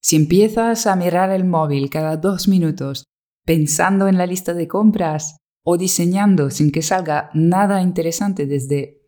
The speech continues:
digamos, más de media hora, es posible que sean señales de que te estás bloqueando.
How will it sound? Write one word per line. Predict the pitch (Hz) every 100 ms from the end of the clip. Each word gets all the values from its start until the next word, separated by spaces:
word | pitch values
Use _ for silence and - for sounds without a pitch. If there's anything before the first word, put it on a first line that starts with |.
| -
digamos, | 139 151 151 135 123 160
más | 175 180 165
de | 170
media | 160 170 190
hora, | 233 311 - _
es | 208 233
posible | - 247 247 185 151 170
que | 175
sean | - 156 185
señales | - 170 147 156 160 151 170 156
de |
que | 147
te | 143 147
estás | 147 196 196
bloqueando. | 160 165 160 151 135 127 110